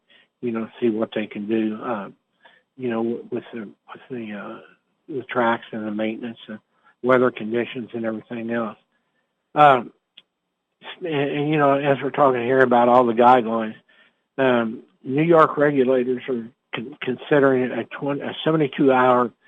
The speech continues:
vet evaluation. And basically what they do, uh, uh, with these, uh, thoroughbreds that we're mainly talking about right now, it says New York regulators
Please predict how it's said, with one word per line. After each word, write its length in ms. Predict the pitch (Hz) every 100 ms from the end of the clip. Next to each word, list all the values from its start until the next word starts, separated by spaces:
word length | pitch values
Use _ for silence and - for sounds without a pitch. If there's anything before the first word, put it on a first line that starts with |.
| _ _ -
vet 360 | 110 127 139 131
evaluation. 960 | 113 117 120 120 117 120 120 110 - _ _ _ _ _ _ _ _ _
And 520 | 143 123 120 113 -
basically 580 | 123 160 160 135 - 135
what 260 | 127 131 -
they 160 | 131
do, 420 | 123 127 127 123 -
uh, 360 | 123 113 107 107 _ _ _ _ 127
uh, 180 | 127 123 107 - -
with 120 | 131 -
these, 180 | 127 117 _ - 143
uh, 200 | 113 110 -
thoroughbreds 540 | 143 131 110 110 120 -
that 180 | 120 107
we're 280 | 117 113 113 - -
mainly 380 | 120 117 113
talking 240 | 107 117 117
about 260 | 110 110
right 160 | 120 104
now, 240 | 110 117
it 80 | 113 _ _ _ _ _
says 120 | 139 120
New 120 | 135
York 380 | 135 135 131 135
regulators 600 | 123 127 123 127 127